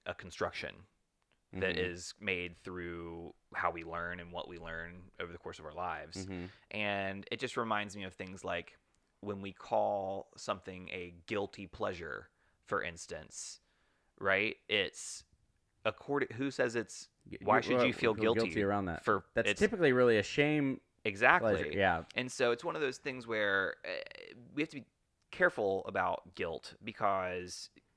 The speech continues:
Speaker 1: guilt is socially constructed, and just as shame is,
Speaker 2: Yeah.
Speaker 1: right? And some things are helpful and some things are not. And
Speaker 2: Right.
Speaker 1: sometimes when you, when somebody says, "Hey, I'm just really,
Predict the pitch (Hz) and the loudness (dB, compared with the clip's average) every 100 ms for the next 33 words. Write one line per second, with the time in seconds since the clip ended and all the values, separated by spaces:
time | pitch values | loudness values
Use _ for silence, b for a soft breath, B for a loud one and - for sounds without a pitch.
0 | - 104 110 - 104 - 85 - - 87 | -8 0 0 0 -8 -8 -10 -10 -12 -12
1 | - - 80 76 - _ _ _ _ 95 | -14 -12 -12 -12 -14 _ _ _ _ -6
2 | 90 90 85 98 - 95 - 107 101 - | -6 -8 -8 -6 -4 -4 -4 -6 -8 -12
3 | - - - 87 95 - B B B B | -12 -12 -2 2 2 0 B B B B
4 | 104 101 95 98 - 117 120 107 98 98 | 0 2 0 -2 0 0 -2 -4 -4 -8
5 | 98 - 87 87 87 90 - - - 147 | -10 -2 2 2 2 0 -2 -4 -2 -4
6 | 160 98 95 90 92 - 87 87 85 110 | -4 -6 -10 -12 -12 -12 -12 -10 -6 -8
7 | - - 95 92 92 - 78 127 123 113 | -8 -6 -4 -6 -8 -6 -2 -2 -4 -8
8 | 110 95 98 - 110 107 - 101 104 - | -10 -10 -12 -8 -6 -6 -4 -4 -4 -6
9 | 147 160 107 - 110 107 98 104 123 120 | -4 -2 -2 -4 -6 -8 -10 -4 -2 -2
10 | 110 | -2